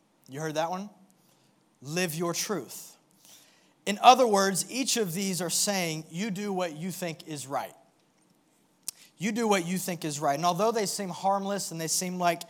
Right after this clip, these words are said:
cute little catchphrases, these sayings and this approach, they're actually completely deconstructing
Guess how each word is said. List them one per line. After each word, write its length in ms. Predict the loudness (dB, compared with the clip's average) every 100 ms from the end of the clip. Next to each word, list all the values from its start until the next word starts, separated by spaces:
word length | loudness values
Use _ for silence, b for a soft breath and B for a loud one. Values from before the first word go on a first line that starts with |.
| B B B -6
cute 240 | -2 0
little 200 | 0 0
catchphrases, 840 | 0 0 0 -2 -2 -2 -2 -4 -6 -6
these 200 | -2 2
sayings 640 | 2 2 2 0 -2 -6
and 240 | -8 -6 -4
this 180 | -4 -4
approach, 640 | -6 -4 -4 -4 -12 -14 _ b b b b b b b b -4
they're 200 | -4 2
actually 640 | 6 6 6 2 2 0
completely 720 | 0 -4 -6 -4 -4 -2 -2 -2 -4
deconstructing 1400 | -2 -2 -2 -6 -2 0 0 2 0 0 -8 -10 -8 -12